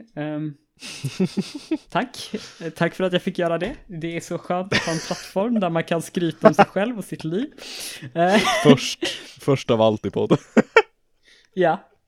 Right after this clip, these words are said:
Speaker 1: Jag
Speaker 2: Det här
Speaker 1: lyssnade
Speaker 2: är
Speaker 1: också
Speaker 2: verkligen
Speaker 1: på
Speaker 2: när så här, sociala medier så här,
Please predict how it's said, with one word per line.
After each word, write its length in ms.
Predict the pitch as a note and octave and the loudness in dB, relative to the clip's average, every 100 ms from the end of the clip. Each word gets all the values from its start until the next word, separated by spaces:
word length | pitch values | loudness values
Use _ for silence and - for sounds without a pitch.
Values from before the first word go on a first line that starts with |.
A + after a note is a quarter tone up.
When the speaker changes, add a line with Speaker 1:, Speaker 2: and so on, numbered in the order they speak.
| _ _ _ _ _ - | _ _ _ _ _ -12
Speaker 1:
Jag 260 | - D#3+ G3+ | 0 2 2
Speaker 2:
Det 40 | F#3 | 0
här 60 | |
Speaker 1:
lyssnade 360 | F3 G#3 D#3 A#2+ | 0 0 2 2
Speaker 2:
är 40 | |
Speaker 1:
också 120 | B2 | 4
Speaker 2:
verkligen 240 | C#3 C3 G#2 | 2 2 0
Speaker 1:
på 80 | G#2+ | 0
Speaker 2:
när 100 | B2+ | 2
så 100 | G2+ | 0
här, 120 | F#2+ | -2
sociala 500 | - A#2 - G#2+ G2 | -4 -6 -2 0 0
medier 320 | G#2 A2 G2+ | -2 -2 -4
så 120 | - F2 | -6 -4
här, 300 | E2+ F2 | -4 -6